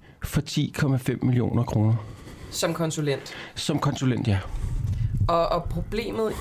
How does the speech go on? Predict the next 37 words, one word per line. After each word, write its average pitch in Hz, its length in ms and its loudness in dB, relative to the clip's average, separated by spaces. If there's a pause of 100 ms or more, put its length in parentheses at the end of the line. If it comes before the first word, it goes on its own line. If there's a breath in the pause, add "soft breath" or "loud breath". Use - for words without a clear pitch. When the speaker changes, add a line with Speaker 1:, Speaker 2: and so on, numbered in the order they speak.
(120)
Speaker 2:
i 180 60 -2 (140)
det 180 220 -2 (160)
er, 127 320 -4
hvis 139 120 -4
du 151 120 -4
nu 143 60 0
skal, 143 160 -6
lige 143 100 0
skal 147 160 -6
udpensle 147 640 -2
det. - 80 -10 (720 loud breath)
Speaker 1:
Jamen, 135 260 2
i, 131 440 2
altså, 120 280 0 (180)
problemet 151 460 2
er 135 40 4
i 151 80 2
første 147 320 -2
omgang, 135 440 0
at 123 200 -2 (120)
anklagemyndigheden 131 920 4
mener, 131 440 4 (680 loud breath)
at 123 200 -2
de 151 80 4
her 160 140 4 (100)
otte 139 260 2
hundrede 147 260 4
tusind, 143 480 0 (600 loud breath)
som, 120 480 2
øh, 104 160 2
Bettina 123 420 2
Jensen 123 320 2
har 127 120 4
fået 120 240 2
af 135 60 2
sin 127 240 2
veninde, 117 580 4